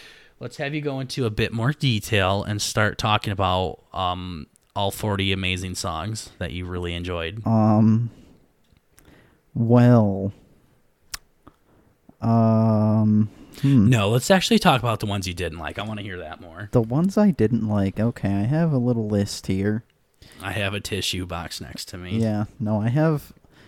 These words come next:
Speaker 2: I have ten songs that I, that I liked, and then five,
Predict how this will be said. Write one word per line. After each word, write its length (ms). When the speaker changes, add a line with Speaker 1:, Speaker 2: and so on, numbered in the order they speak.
Speaker 2:
I 120
have 260
ten 280
songs 540
that 160
I, 540
that 180
I 120
liked, 720
and 180
then 300
five, 960